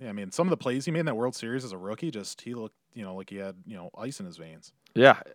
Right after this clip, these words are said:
Speaker 2: yeah, that's amazing. And
Speaker 1: Yeah.
Speaker 2: straight out of college.
Speaker 1: Yeah.
Speaker 2: G-, you know?
Speaker 1: Honestly, that postseason is what turned, I mean, I knew I loved the guy, and, yeah, I wanted him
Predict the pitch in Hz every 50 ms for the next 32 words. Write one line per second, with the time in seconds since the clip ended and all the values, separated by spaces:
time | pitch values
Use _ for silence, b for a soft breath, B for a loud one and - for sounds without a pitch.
0 | - - 110 117 135 120 - - - _ _ - 113 113 - - 117 107 110 131
1 | 123 98 87 - - - - - 95 95 101 113 104 92 - 117 117 120 117 113
2 | - 113 110 123 117 98 92 - - - _ _ - _ _ - 98 113 107 -
3 | - - 113 - - 101 98 98 101 104 - - _ - 123 156 180 202 - 190
4 | 156 151 - - 156 147 165 165 - 180 180 165 180 196 185 139 107 113 117 120
5 | 123 123 - _ _ _ _ - - 117 120 123 113 113 120 113 110 110 104 110
6 | 120 120 120 120 120 117 110 104 104 104 107 101 107 107 95 98 92 95 95 95
7 | 98 95 95 92 87 90 101 95 85 80 - _ _ _ _ - - 90 90 95
8 | 95 95 90 87 80 -